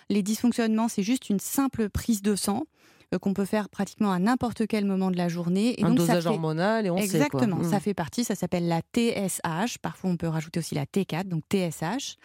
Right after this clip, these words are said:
Speaker 1: Euh, donc, probablement qu'on les diagnostique beaucoup plus que ce qu'on faisait avant. Mais,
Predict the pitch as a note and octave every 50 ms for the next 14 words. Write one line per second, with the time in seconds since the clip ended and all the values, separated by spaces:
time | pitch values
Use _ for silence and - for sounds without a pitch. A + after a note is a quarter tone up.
0 | - - - - - - - - - - - - _ - - G3+ G3 G3 F#3+ F#3+
1 | F#3+ G3 G3 F#3+ - - _ - - _ _ _ _ _ _ _ _ _ _ _
2 | _ _ _ _ _ _ _ - G3 A#3 C4+ C4+ - - D4 C#4+ C#4+ C4+ C#4 C#4
3 | C4+ C#4 D#4 D4 C#4 B3+ A3+ G#3+ F#3+ G#3+ A3+ A3+ A#3+ A#3+ A#3+ - - - C#4 C4+
4 | - - - G3+ G3 G3 A#3 C#4+ - - C4 A#3 - - C4 C4 - - - A3
5 | - - - G#3 - - G3+ F#3 G#3 - - - F3+ D#3+ - - _ _ - G#3
6 | A3 A#3 B3 C4 C#4 D4 D#4